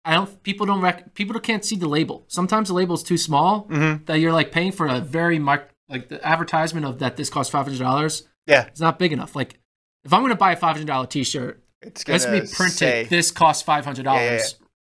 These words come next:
Speaker 1: all over.
Speaker 2: Yeah.
Speaker 1: So people know.
Speaker 2: Well, back when you wore Ed Hardy t-shirts, like, a decade ago, it was very clear 'cause there's, like, dragons and
Speaker 1: Yeah,
Speaker 2: stuff coming
Speaker 1: yeah.
Speaker 2: up.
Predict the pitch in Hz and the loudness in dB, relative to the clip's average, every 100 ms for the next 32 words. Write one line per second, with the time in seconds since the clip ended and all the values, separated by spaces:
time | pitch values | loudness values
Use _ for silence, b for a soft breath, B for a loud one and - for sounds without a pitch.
0 | _ 151 147 131 110 - _ 123 80 - | _ 0 0 -2 -8 -14 _ -14 -14 -14
1 | - - - 151 - - 170 196 214 226 | -6 -6 -6 -10 -8 -2 4 4 4 -2
2 | 208 196 185 156 - _ - 135 143 135 | -8 -8 -10 -12 -18 _ -12 -4 0 0
3 | 123 156 160 127 117 120 - 120 110 151 | 0 -2 -2 -8 -14 -14 -12 -12 0 0
4 | 160 117 113 113 107 131 151 - - 202 | 2 -2 -4 -4 -4 0 2 2 2 0
5 | - 123 135 131 - 143 165 175 127 117 | 0 -6 -6 -6 -4 4 4 4 0 2
6 | 151 147 - 156 - 135 120 | 4 4 0 -6 -4 -6 -10